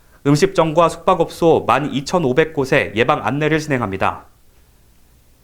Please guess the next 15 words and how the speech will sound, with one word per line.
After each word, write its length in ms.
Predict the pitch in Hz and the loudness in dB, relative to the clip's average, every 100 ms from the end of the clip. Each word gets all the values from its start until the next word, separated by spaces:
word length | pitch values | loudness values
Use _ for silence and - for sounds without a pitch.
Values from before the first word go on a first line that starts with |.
| _ _ _ _ _ - - | _ _ _ _ _ -10 2
은수미 360 | 165 170 190 190 | 4 4 4 4
성남시장은 840 | 196 190 185 - 165 180 101 80 | 4 2 0 0 0 0 0 -4
국내 380 | - 165 175 180 | 0 4 4 4
이 180 | 135 143 | 2 0
차 140 | 180 | -2
감염자가 580 | 165 147 160 151 147 147 | 0 -2 0 0 0 0
발생해 720 | 147 139 147 143 131 - - | 0 -2 -2 0 0 -2 -12
신종 400 | - 196 190 185 | -6 -2 2 2
코로나 360 | 180 196 190 185 | 2 2 4 4
바이러스 420 | 170 160 151 165 | 2 2 0 -2
확산이 440 | 170 180 170 165 | -2 -2 -4 -2
걷잡을 460 | 156 139 139 165 151 | -2 -2 0 0 0
수 160 | 151 131 | 0 0
없는 300 | 120 165 165 | 2 -2 -4
상황이라면서 960 | 170 165 151 127 104 98 95 101 - | -4 -2 0 0 -2 -4 -4 -6 -6